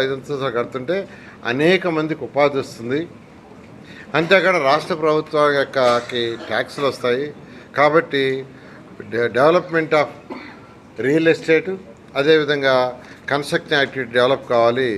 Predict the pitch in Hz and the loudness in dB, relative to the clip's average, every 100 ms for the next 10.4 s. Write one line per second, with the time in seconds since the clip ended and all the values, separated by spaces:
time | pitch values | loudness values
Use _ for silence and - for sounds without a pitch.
0 | 87 - - - 123 165 175 180 175 - | -8 -14 -20 -8 -2 2 2 2 -2 -4
1 | 135 139 139 139 131 123 117 117 117 117 | -2 -2 0 0 0 -2 -2 -2 -2 -2
2 | 117 98 80 - - - - - - - | -4 -4 -10 -20 -20 -20 -20 -20 -20 -20
3 | - - - - - - - 143 170 175 | -20 -20 -20 -20 -20 -14 -6 -2 0 0
4 | 175 156 - 151 151 160 185 - - - | 0 0 0 0 2 2 0 -8 -20 -20
5 | - - - - - - - - 127 147 | -20 -20 -20 -20 -20 -20 -14 -6 -2 0
6 | 165 170 131 135 151 131 147 139 120 139 | 2 2 2 0 -2 0 0 0 -4 -6
7 | 139 131 131 131 117 113 120 139 135 117 | -6 -4 -2 0 0 0 0 0 -2 -6
8 | 110 127 123 135 131 98 117 104 90 - | -6 -4 -2 -2 -4 -10 -8 -6 -6 -10
9 | - - - - - - - - - 98 | -20 -20 -20 -20 -20 -20 -20 -20 -18 -6
10 | 117 139 139 - | -2 0 0 -4